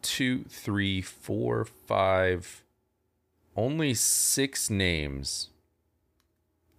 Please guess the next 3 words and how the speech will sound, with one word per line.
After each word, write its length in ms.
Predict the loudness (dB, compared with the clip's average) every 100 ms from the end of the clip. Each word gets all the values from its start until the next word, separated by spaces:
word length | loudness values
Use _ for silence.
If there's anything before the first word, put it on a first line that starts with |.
| -20 -20 _ _ _ _ -4
making 800 | 0 0 0 0 0 0 -4 -8 _ _ _ _ _ _ _ _ _ _ 0
double-digit 720 | 2 4 2 2 0 2 -2
millions. 680 | 0 -2 -2 -4 -8 -10 -10